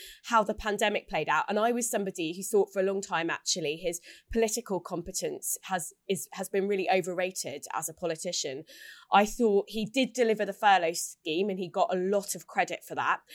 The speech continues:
but I think that stuck too much, and I sort of also think that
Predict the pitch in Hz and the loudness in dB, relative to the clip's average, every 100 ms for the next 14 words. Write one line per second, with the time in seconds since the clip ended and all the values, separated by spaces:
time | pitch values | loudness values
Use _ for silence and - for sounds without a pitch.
0 | - - - 202 208 233 240 190 165 - | -18 -8 4 6 6 6 2 2 0 0
1 | - - - 226 - - - 233 233 240 | -4 -4 0 -2 -2 -8 -2 0 2 0
2 | 302 - - 196 190 - 226 185 196 196 | 0 -2 0 0 0 2 2 2 -4 -4
3 | 180 196 180 - 170 | -4 -2 -4 -4 -6